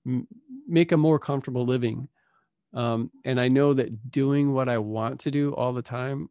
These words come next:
I don't know that that's gonna happen. And instead of, I was joking with Dan recently, I said, "I feel like, you know, I write novellas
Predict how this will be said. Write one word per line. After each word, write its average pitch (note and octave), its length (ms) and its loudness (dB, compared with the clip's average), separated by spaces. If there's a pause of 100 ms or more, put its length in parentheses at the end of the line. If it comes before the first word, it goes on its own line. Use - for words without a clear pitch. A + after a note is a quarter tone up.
(140)
I - 80 -20
don't C3 180 -10
know B2+ 200 -2
that A#2 140 -6
that's A#2 240 -8
gonna A2+ 200 -6
happen. A#2+ 520 -8 (100)
And B2+ 140 -2
instead C#3+ 380 0
of, C#3 220 0 (540)
I B2+ 60 0
was B2 180 -2
joking C#3+ 340 0
with A#2 160 -2
Dan C3 260 0
recently, A#2 500 -4
I G#2 120 -8
said, B2 240 -6
"I A#2 80 0
feel F3 280 2
like, C#3 340 0 (480)
you C3+ 80 0
know, C3 100 4
I C#3 80 6
write E3 200 4
novellas A#2 760 -2